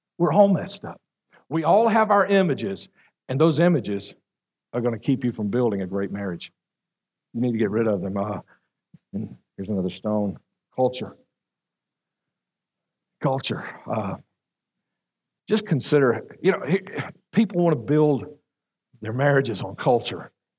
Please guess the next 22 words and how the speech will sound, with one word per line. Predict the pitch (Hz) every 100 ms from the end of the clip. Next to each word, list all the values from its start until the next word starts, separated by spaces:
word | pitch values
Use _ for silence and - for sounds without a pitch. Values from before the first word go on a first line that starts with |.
| _ -
and | 123
what | -
culture | 135 120 110
tells | - 110 104
them. | 92 85 _ _ _ _ _ _ 131
It | 123
tells | 160 143
them | 120 110
is, | 104 98 117
is | 110 113 104 110
best, | 107 147 143 135 120
is | 104
right, | 139 139 139 135 - 120
is | 113
wonderful. | 131 143 139 139 143 - - -
You | 220
know, | 208
here's | 240 285
the | 180
problem | - 247 180
with | 117
culture. | 196 214 - -